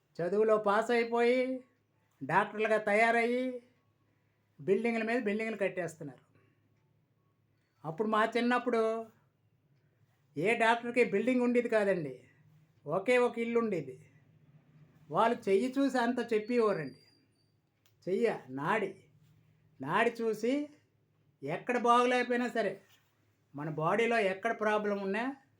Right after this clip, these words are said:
చెప్పేవారు, దానికి మెడిసిన్ ఇచ్చేవారు, చక్కగా బాగైపోయింది. ఇప్పుడు ఆ పరిస్థితి లేదు.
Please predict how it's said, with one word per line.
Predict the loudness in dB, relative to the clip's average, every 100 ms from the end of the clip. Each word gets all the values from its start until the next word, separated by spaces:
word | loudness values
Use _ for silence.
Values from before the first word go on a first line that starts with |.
| _ _ -12
చెప్పేవారు, | -4 -2 0 0 0 -4 -8 _ _ _ _ -8
దానికి | -4 -4 -4
మెడిసిన్ | -6 -6 -4 -6
ఇచ్చేవారు, | -6 -6 -2 -2 -2 -6 -12 _ _ _ _ _ _ _ _ -8
చక్కగా | -8 -4 0 0
బాగైపోయింది. | 2 0 2 2 2 -2 -4 -10 _ _ _ _ _ _ _ _ _ _
ఇప్పుడు | -20 -6 -4
ఆ | -2
పరిస్థితి | -2 -6 -6 -4
లేదు. | -2 -4